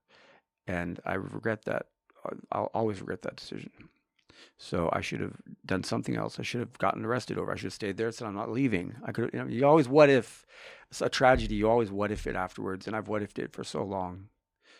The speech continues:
um, that, um, it just, there's no sense to it. I mean, I went to, um, counseling over it, and someone told me that sometimes in life that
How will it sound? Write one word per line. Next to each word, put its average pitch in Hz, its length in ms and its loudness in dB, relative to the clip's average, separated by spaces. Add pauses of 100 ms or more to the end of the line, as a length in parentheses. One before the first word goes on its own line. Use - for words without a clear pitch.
(300)
um, 92 420 -4 (760)
that, 92 320 -6
um, 98 360 -10 (500)
it - 120 -12
just, - 400 -14 (120)
there's 92 220 -12
no 98 120 -8
sense 110 320 -8
to - 140 -12
it. 98 240 -10
I 98 80 -8
mean, 95 300 -10 (720)
I 110 60 0
went 113 220 0
to, 127 200 -6
um, - 280 -6 (960)
counseling 98 460 -8
over 92 220 -6
it, - 120 -12 (340)
and 85 340 -6 (480)
someone 127 340 2
told 113 220 4
me 107 80 4
that 101 220 4
sometimes 110 580 4 (120)
in 107 120 -4
life 101 420 -4 (480)
that 95 280 -4